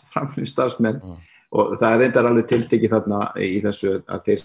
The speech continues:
Speaker 1: sem eru til dæmis sjúkraflutningamenn og þeir sem eru, þú veist, að vinna á gjörgæslu og svona og það, og, jú, ég er sammála því að þeir hópar eiga að vera, að, sko, ein-, einar er af þeim allra fyrstu, en þeir heilbrigðisstarfsmenn hins vegar sem eru ekki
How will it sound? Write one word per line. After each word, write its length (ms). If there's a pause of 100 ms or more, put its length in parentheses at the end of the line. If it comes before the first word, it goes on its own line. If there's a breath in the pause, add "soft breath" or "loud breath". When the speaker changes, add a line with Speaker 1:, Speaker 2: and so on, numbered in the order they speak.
Speaker 1:
sem 180
eru 120
til 180
dæmis 120
sjúkraflutningamenn 880
og 100
þeir 120
sem 180
eru, 300 (480)
þú 60
veist, 120
að 80
vinna 240
á 120
gjörgæslu 440
og 60
svona 260 (120)
og 160
það, 260
og, 220 (100)
jú, 200 (120)
ég 120
er 100
sammála 360
því 180
að 60
þeir 200
hópar 220
eiga 160
að 80
vera, 180 (220)
að, 160 (200)
sko, 180
ein-, 320
einar 280
er 120
af 120
þeim 140 (220)
allra 280
fyrstu, 360 (800)
en 120
þeir 240
heilbrigðisstarfsmenn 840
hins 140
vegar 120
sem 160
eru 160
ekki 560